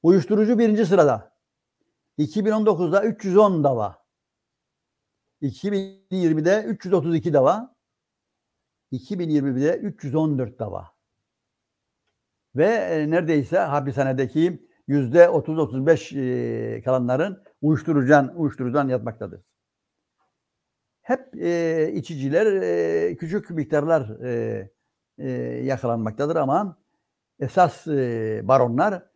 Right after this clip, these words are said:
bu işin kaynağını bu ülkeye getirenler, e, hiç, e, ortadan görünmemektedirler.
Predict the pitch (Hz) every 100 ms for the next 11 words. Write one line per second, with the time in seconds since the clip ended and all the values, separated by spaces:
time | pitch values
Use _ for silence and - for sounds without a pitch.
0 | _ - 175 170 165 151 143 143 127 123
1 | 127 180 214 _ _ - 175 120 139 127
2 | 127 123 120 165 240 269 _ _ _ -
3 | 190 190 180 165 220 190 - 110 170 156
4 | - 120 131 160 214 214 _ _ - 202
5 | 220 208 180 143 131 117 98 98